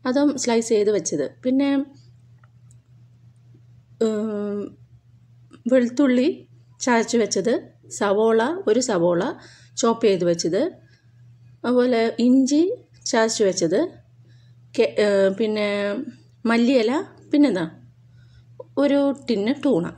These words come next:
ചെറിയൊരു ടിന്ന് ടൂണയുണ്ട്. ആദ്യം ഈ സാധനങ്ങളെല്ലാം കൂടി വഴറ്റാൻ പോകണം കേട്ടോ എണ്ണയിലിട്ടിട്ട്. അപ്പോൾ ഇത് കണ്ടോ, എണ്ണയിൽ ഇട്ട് പാൻ കത്തിച്ചതിന് ശേഷം എണ്ണയിലിട്ടിട്ട് സവോള ഇട്ട് വഴറ്റണം.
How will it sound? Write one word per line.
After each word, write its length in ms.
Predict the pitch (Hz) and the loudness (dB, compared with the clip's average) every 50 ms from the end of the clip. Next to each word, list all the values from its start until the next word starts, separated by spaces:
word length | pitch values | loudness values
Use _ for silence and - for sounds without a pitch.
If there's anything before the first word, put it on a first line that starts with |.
| - - | -8 -4
ചെറിയൊരു 360 | 233 247 254 240 202 196 220 226 - | -2 0 0 0 -2 -2 -4 -4 -4
ടിന്ന് 240 | 226 180 170 196 294 311 311 - - - - - | -2 -2 0 0 -2 -2 -4 -8 -20 -20 -6 -2
ടൂണയുണ്ട്. 560 | 285 285 262 233 180 190 196 151 127 - 165 - - - _ _ _ _ _ _ - - _ _ _ _ - - - - - - - - - - - - _ - 262 294 | 0 0 0 0 -2 -2 -2 -2 -4 -6 -8 -12 -16 -20 _ _ _ _ _ _ -20 -20 _ _ _ _ -20 -20 -20 -20 -20 -20 -20 -20 -20 -20 -20 -14 _ 0 2 2
ആദ്യം 260 | 302 294 330 311 277 269 | 4 6 4 4 4 2
ഈ 20 | 262 - | 0 0
സാധനങ്ങളെല്ലാം 720 | 277 247 240 247 254 262 269 269 262 220 202 196 196 202 202 190 | -2 -2 -2 0 0 0 0 0 0 -2 -2 -2 -4 -6 -6 -4
കൂടി 160 | 180 185 233 302 - - - - - - - _ _ _ _ _ _ - - 208 247 | -4 -2 -4 -4 -6 -10 -16 -20 -20 -20 -20 _ _ _ _ _ _ -12 -4 -2 0
വഴറ്റാൻ 440 | 247 240 247 240 247 294 285 269 233 185 | 0 0 0 -2 0 0 2 2 4 4
പോകണം 260 | 175 170 165 156 151 151 | 2 2 2 0 -2 -2
കേട്ടോ 180 | 156 156 151 160 170 - - 202 | -2 -2 -4 -4 -4 -6 -6 -6
എണ്ണയിലിട്ടിട്ട്. 600 | 208 202 208 202 202 202 196 - 202 196 254 339 349 - - - _ - _ - - - - - - _ _ _ - - 277 269 | -4 -4 -4 -4 -4 -4 -4 -6 -6 -4 -4 -4 -4 -6 -14 -20 _ -20 _ -20 -20 -20 -20 -20 -20 _ _ _ -12 -6 -6 -4
അപ്പോൾ 240 | 247 - 269 269 269 262 262 262 262 262 - - 269 | -2 0 2 2 2 2 2 0 0 -2 -2 -2 0
ഇത് 100 | 262 277 269 | 2 2 2
കണ്ടോ, 240 | 233 202 190 180 185 - 240 - 247 | 0 0 -2 -4 -4 -4 -2 0 2
എണ്ണയിൽ 280 | 254 262 262 269 254 254 262 262 262 - - 226 233 | 2 2 2 2 2 2 2 2 0 -2 -2 -4 -2
ഇട്ട് 200 | 226 - 233 285 320 - - - - - - - - - - _ - - | 0 0 0 0 0 -2 -6 -12 -20 -20 -20 -20 -20 -20 -20 _ -6 -2
പാൻ 160 | 240 247 247 247 247 254 | -2 0 0 0 0 -2
കത്തിച്ചതിന് 460 | 233 247 240 226 - 226 226 233 226 226 | -2 -4 -4 -4 -2 -2 -2 -2 -2 -2
ശേഷം 240 | 220 220 214 240 254 240 202 | -2 -2 -2 -2 -2 -2 -2
എണ്ണയിലിട്ടിട്ട് 600 | 196 196 202 208 208 196 180 196 196 - 240 311 339 - - - - - - - - - - - - - - | -4 -4 -4 -4 -4 -4 -4 -4 -4 -2 -2 -2 -4 -6 -10 -20 -20 -20 -20 -20 -20 -20 -20 -20 -14 -8 -2
സവോള 320 | 240 226 214 214 220 220 233 214 196 | -2 0 0 0 0 0 0 0 0
ഇട്ട് 120 | 202 233 240 269 233 | -2 -2 -2 0 0
വഴറ്റണം. 560 | 208 185 170 175 - 202 180 160 - - - | 0 0 0 -2 -2 -2 -2 -2 -4 -6 -12